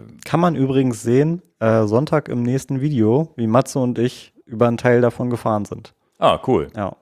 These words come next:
Speaker 1: Also ich war selber irgendwie nicht sicher, wo sind wir jetzt hier? Und das war schöner Asphalt und da war auch niemand einfach. Also es war auch saukalt.
Speaker 2: Ja,
Speaker 1: Kein
Speaker 2: ja.
Speaker 1: anderer ist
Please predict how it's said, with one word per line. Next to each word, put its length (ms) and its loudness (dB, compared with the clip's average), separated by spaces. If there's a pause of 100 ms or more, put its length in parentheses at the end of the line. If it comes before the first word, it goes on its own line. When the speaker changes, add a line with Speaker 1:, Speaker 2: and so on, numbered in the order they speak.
(140)
Speaker 1:
Also 200 0
ich 180 -2
war 300 4
selber 540 4
irgendwie 400 0
nicht 220 -2
sicher, 560 0
wo 140 0
sind 200 0
wir 100 2
jetzt 200 0
hier? 260 0
Und 300 -4 (300)
das 220 -6
war 280 4
schöner 340 -2
Asphalt 540 0
und 280 -6
da 120 2
war 140 4
auch 140 0
niemand 520 0
einfach. 400 -6
Also 180 -4
es 140 -8
war 100 4
auch 100 2
saukalt. 600 -2 (240)
Speaker 2:
Ja, 160 2
Speaker 1:
Kein 120 2
Speaker 2:
ja. 60 -4
Speaker 1:
anderer 480 2
ist 80 -2